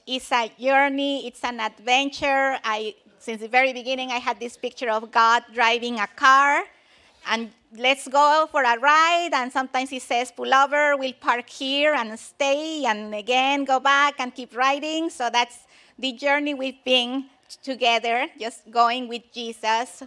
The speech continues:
through the Bible. And last Sunday, Brittany started with Psalms. Uh, so just a few of the highlights, okay?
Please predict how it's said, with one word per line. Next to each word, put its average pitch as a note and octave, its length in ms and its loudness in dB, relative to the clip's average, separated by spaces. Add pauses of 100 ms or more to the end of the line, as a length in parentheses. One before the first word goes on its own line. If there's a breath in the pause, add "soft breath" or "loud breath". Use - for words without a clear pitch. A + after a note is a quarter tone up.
through C4+ 300 -2
the B3 120 -6
Bible. G#3 600 0 (560 loud breath)
And D4+ 220 2
last F#4 220 2
Sunday, C4 580 0
Brittany B3 300 -8
started A#3+ 340 -8
with C4+ 160 -12
Psalms. C4 800 0 (540 soft breath)
Uh, A3+ 260 2
so D4 580 2
just - 400 -2 (540)
a C#4+ 100 2
few F4+ 300 0
of F#4 60 -4
the F#4 80 -6
highlights, G3+ 960 -2
okay? B3 540 -2